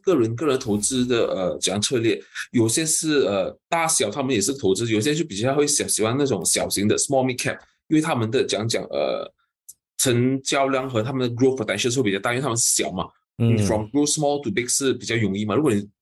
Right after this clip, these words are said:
Speaker 1: 转了大型的，你要再去 grow 一个thirty percent是没有这样容易的。So，然后你也是，呃，他们可以上到面包是，就是他们 profit，那个 profit record 是六个 million 和 cumulative 是二十个 million 哦。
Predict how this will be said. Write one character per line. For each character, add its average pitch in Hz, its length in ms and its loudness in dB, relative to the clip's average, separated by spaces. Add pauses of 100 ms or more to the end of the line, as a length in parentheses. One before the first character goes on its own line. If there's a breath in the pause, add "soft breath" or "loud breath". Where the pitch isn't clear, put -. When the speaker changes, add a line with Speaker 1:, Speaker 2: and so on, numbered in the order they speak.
(120)
Speaker 1:
转 104 200 0
了 127 80 2
大 139 180 -2
型 107 220 0
的， 110 100 2
你 104 120 -4
要 123 120 -2
再 135 180 0
去 131 180 -6
grow 127 200 2
一 123 60 2
个 127 80 -4
thirty 117 240 -2
percent 117 280 0
是 123 240 0
没 131 140 2
有 113 80 4
这 117 100 0
样 117 80 -2
容 92 160 -4
易 98 80 -6
的。 98 160 0 (440 loud breath)
So， 226 180 2
然 147 160 2
后 190 140 2
你 156 100 2
也 98 140 0
是， - 160 -2
呃， 104 360 0 (120)
他 - 120 -4
们 160 140 2
可 160 140 0
以 120 40 2
上 156 200 0
到 156 100 0
面 147 180 -2
包 135 120 0
是， 139 120 -2
就 139 140 -4
是 139 60 -4
他 151 100 0
们 117 240 0 (160)
profit， 117 340 0
那 131 80 -2
个 131 120 2
profit 131 240 -2
record 110 360 -2
是 127 360 0
六 143 180 2
个 147 100 0
million 113 240 0
和 101 180 0
cumulative 110 500 0
是 123 100 -6
二 123 100 2
十 117 120 0
个 113 100 0
million 101 340 0
哦。 90 120 -8